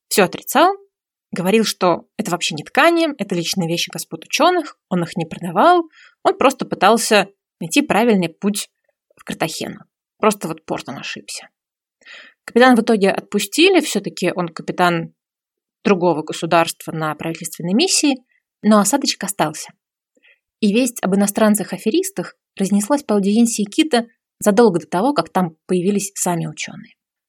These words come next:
Новый серьёзный конфликт в команде случился в порту Манте. Это город на западном побережье Южной Америки, первая остановка корабля после города Панамы.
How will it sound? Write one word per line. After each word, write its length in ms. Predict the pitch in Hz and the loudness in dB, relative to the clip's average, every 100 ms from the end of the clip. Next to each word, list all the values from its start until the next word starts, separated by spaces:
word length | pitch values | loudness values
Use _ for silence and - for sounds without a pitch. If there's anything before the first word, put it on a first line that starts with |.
| _ _ - | _ _ 2
Новый 240 | 226 311 | 4 4
серьёзный 440 | 294 220 262 226 214 | 2 2 2 2 2
конфликт 560 | 220 214 240 214 _ - | 0 0 -2 -2 _ -20
в 100 | - | -2
команде 380 | 214 247 311 | 2 4 4
случился 420 | 240 170 - 220 196 | 2 -2 -2 -2 -2
в 100 | - | -4
порту 300 | 185 - 185 | -6 -2 -2
Манте. 500 | 175 156 - - _ _ _ _ - | 0 -2 -8 -16 _ _ _ _ -10
Это 180 | 165 190 | -2 0
город 240 | 208 208 | 2 2
на 80 | 202 | 2
западном 380 | 185 185 170 170 | 2 0 0 -4
побережье 580 | - 160 185 175 160 160 | -2 0 2 0 -4 -10
Южной 400 | 175 175 170 165 | -6 -6 -4 -4
Америки, 580 | 165 254 294 233 190 170 _ _ - | -2 0 0 -2 -4 -4 _ _ 0
первая 320 | 220 202 185 | 2 2 0
остановка 760 | - 196 180 208 - 196 165 - _ | -2 -2 0 0 0 -2 -2 -4 _
корабля 540 | 190 175 175 214 262 - _ _ | -4 -4 0 2 2 -4 _ _
после 260 | 202 - 180 | -4 -4 -2
города 240 | 190 190 | -2 -4
Панамы. 460 | 190 185 170 156 | -4 -2 -2 -6